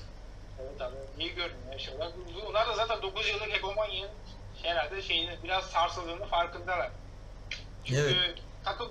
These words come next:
Speaker 1: takım yaşlandı zaten. Ludogorets'in takım olarak. Ya tamam hepsi birbirini tanıyor oyuncular ama yaşlandı artık işte. Emre Simone'u geldi olmuştu. Yine yaşlı oyuncular geldi. O var zaten.
Speaker 2: Şey var,
Speaker 1: Ee,
Speaker 2: e, trans-, sen devam
Speaker 1: Ya.
Speaker 2: edeceksin. Ben, e, hoca demişken son böyle sıcak bir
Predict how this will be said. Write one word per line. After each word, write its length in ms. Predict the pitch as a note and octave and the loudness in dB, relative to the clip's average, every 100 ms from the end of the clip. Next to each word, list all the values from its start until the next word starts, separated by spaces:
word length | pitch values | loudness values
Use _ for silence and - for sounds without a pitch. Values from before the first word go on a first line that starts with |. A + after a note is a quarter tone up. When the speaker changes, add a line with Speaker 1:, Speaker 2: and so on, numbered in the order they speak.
| - | 0
Speaker 1:
takım 240 | G#3 A#3+ | 0 2
yaşlandı 400 | A#3+ G#3+ G#3 A3+ G3+ | 6 6 8 6 6
zaten. 240 | F3 E3 E3+ | 2 0 -2
Ludogorets'in 460 | F3+ F3+ F3+ - | -4 -4 -6 -6
takım 240 | F3 F3 F3 | -6 -4 -4
olarak. 320 | - E3 F3+ | -2 -2 -2
Ya 100 | E3 | -2
tamam 220 | E3 E3+ D#3 | 2 4 2
hepsi 280 | E3+ - | -2 -4
birbirini 320 | F3 E3+ - - | -6 -8 -8 -4
tanıyor 220 | D#3+ E3+ | -2 -2
oyuncular 260 | D3 - | -6 0
ama 180 | G#3+ G3+ | 0 0
yaşlandı 480 | F3+ F3 E3+ G3 F#3+ | 2 2 4 2 4
artık 240 | E3 - | 2 2
işte. 160 | - D3+ | -8 -8
Emre 260 | C#3+ D#3+ E3+ | -6 -6 -6
Simone'u 360 | - E3+ E3+ | -4 -6 -2
geldi 240 | E3 D3+ C#3+ | 2 2 2
olmuştu. 320 | C#3+ - - D#3 E3+ | -8 -8 -10 -8 -6
Yine 120 | D#3+ | -2
yaşlı 220 | D3 - | -2 -4
oyuncular 300 | - - D#3+ | -8 -2 0
geldi. 460 | E3 G#2+ G2+ C3 - - - - - - F3+ | 0 -6 -6 -6 -6 -8 -10 -10 -10 -8 -4
O 60 | G3 | 2
var 160 | G#3+ - | 2 2
zaten. 340 | - D#3 D#3 - - - - - - - - - | -2 0 -2 -4 -8 -10 -10 -10 -10 -10 -8 2
Speaker 2:
Şey 380 | - G3+ D4+ | 12 12 12
var, 260 | D4+ C#4 - | 12 12 12
Speaker 1:
Ee, 360 | - - - G#3+ | 12 2 4 10
Speaker 2:
e, 20 | G#3+ G#3+ A3 A3 G#3+ G#3+ - - | 12 12 12 12 12 10 6 8
trans-, 260 | G3+ G3+ G#3+ | 12 12 12
sen 320 | A3+ A#3+ A#3 | 10 8 12
devam 260 | A#3 C4 | 12 12
Speaker 1:
Ya. 60 | B3+ | 12
Speaker 2:
edeceksin. 520 | - C4+ C4+ - G#3+ | 8 6 6 6 10
Ben, 160 | A3 A3+ | 12 12
e, 180 | A3 G#3 | 8 4
hoca 440 | G#3 G#3 F#3+ A3 | 10 10 12 12
demişken 640 | A3 A#3+ - - G#3 A3+ A3+ | 12 12 8 12 12 12 6
son 320 | F#3+ G#3+ G#3+ | 8 10 12
böyle 180 | G#3+ G3+ | 12 10
sıcak 460 | F#3+ E3+ G3+ G#3 - | 8 8 8 8 6
bir 120 | G#3 | 2